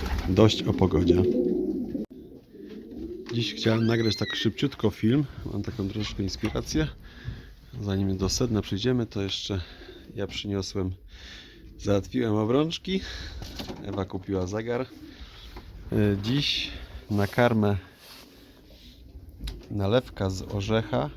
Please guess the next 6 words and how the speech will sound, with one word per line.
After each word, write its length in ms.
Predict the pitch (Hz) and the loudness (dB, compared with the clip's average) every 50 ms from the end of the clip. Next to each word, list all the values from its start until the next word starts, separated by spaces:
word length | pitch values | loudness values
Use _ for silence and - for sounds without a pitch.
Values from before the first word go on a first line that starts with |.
| - - | -12 -10
włoskiego, 680 | 101 98 95 98 - - - 123 127 123 135 147 165 180 - - - - - - - - - - - - | -6 -4 -2 -2 -4 -2 0 0 0 2 4 2 2 2 -2 -8 -18 -20 -20 -20 -20 -20 -20 -18 -12 -6
ale 320 | 101 95 95 92 92 95 - - - - - - - - - - - - - - - - - | -4 -2 0 0 0 -2 -4 -6 -12 -14 -16 -18 -18 -20 -20 -20 -20 -20 -20 -18 -18 -12 -6
już 200 | - 110 101 - | -4 -4 -4 -4
w 220 | - - - - | -8 -12 -18 -4
formie 380 | - 104 104 101 101 98 95 92 | 0 2 2 4 4 2 2 2
takiej 480 | 90 95 95 - - 98 92 92 92 | 2 -2 -4 -4 -6 -6 -4 -6 -6